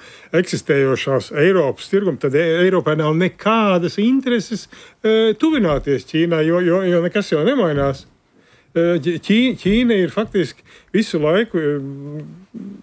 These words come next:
mēs jau runājam par to, ka ir būtībā iestājoties te Pasaules tirdzniecības organizācijā, viņi nepārtraukti pārte-, pārkāpusi šos te tir-, tirdzniecības noteikumus,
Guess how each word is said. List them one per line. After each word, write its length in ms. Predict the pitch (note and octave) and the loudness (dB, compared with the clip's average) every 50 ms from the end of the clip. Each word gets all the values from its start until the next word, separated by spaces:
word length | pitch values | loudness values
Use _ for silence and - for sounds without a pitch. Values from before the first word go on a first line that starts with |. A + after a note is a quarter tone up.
| - - | -8 -2
mēs 180 | E3+ F3 - - | -2 -2 0 2
jau 80 | C3+ D#3 | 0 2
runājam 300 | A3 B3 A3 F#3 D#3 B2 | 4 4 4 2 2 2
par 140 | - D3+ - | -2 -4 -2
to, 140 | - E3 F3 | 0 0 0
ka 140 | E3 - D3+ C#3 | 2 0 0 0
ir 120 | C3 B2+ | 0 -2
būtībā 680 | B2+ C3 C3 C3+ C3+ E3+ F#3 F3+ D#3 C#3+ C3+ D3 D#3 E3 | -6 -12 -12 -4 0 0 0 2 0 0 2 2 2 2
iestājoties 720 | F3+ G3+ - - F3+ D#3+ D3+ D3+ C#3+ C3 - D3 C#3 - | 2 0 0 0 0 2 2 2 0 0 0 -2 -2 -2
te 140 | - D#3 D3 | -2 -4 -4
Pasaules 380 | - - E3+ - E3 C#3 C3 - | -2 -2 -2 -2 -2 -2 0 0
tirdzniecības 560 | G3+ G3+ E3 F3+ D3+ A#2 G#2+ D3 C#3 - - | -2 0 0 0 -2 0 0 -4 -6 -2 -2
organizācijā, 640 | F#3+ A3 A#3+ A#3+ G#3+ G3+ G#3+ G#3+ G3+ - - A3 G#3+ G#3+ A3 | 0 0 2 2 2 2 2 0 0 -2 -2 0 0 2 2
viņi 160 | A3 A3+ A3 - - - - - | 2 2 2 0 -4 -16 -4 -2
nepārtraukti 560 | B3+ - - A3 G3 - G3+ - A3+ - - - | -2 0 0 0 0 2 0 -2 -2 -2 -2 0
pārte-, 340 | A#3 B3 C4 B3 - - E3+ | 0 2 2 2 0 -4 -4
pārkāpusi 800 | - - G3 A3+ A#3+ A#3 - G#3 F#3+ F#3 F#3+ - G3+ - - - - - - | -2 0 0 0 0 0 -2 0 0 0 0 -2 -4 -4 -4 -12 -20 -20 -18
šos 300 | - - A3 B3 - - | -4 0 0 0 0 -4
te 100 | G3+ D3+ | -10 -10
tir-, 240 | - - A#3+ G#3 G3 | -2 0 0 0 2
tirdzniecības 640 | - A#3 A#3+ A3+ A#3 G#3+ F3 - G#3+ G#3 E3 - B3+ | 2 0 2 2 2 0 0 0 0 -2 -2 0 0
noteikumus, 720 | D#4 C#4+ - - C#3+ C3 A#2+ A2 - B2 A#2+ A#2 G#2+ - | 0 0 0 0 -2 -4 -4 -6 -8 -8 -8 -8 -8 -4